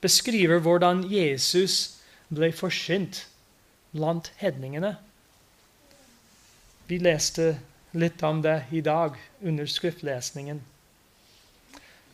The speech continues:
Og han ble trodd i verden. Johannes en, ti til tolv sier, «Han var i verden, og verden ble til ved ham, og verden kjente ham ikke.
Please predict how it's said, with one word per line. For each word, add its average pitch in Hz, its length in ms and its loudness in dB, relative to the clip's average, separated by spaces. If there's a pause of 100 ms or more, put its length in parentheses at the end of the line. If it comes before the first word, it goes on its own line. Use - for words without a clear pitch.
(120)
Og 175 160 4
han 180 240 2
ble 180 220 2 (180)
trodd 165 460 2 (720)
i 180 100 -2
verden. 160 460 -6 (3000)
Johannes 170 520 4
en, 160 380 2 (320)
ti 185 220 -2
til 170 260 -4
tolv 165 340 2
sier, 160 400 2
«Han 170 280 2
var 156 220 4
i 196 60 0
verden, 165 520 0
og 165 140 2
verden 151 380 -2
ble 156 140 0
til 165 380 -2
ved 165 180 2
ham, 156 300 0 (680)
og 160 160 0
verden 156 440 0
kjente 147 540 0
ham 151 220 -2
ikke. 233 260 -6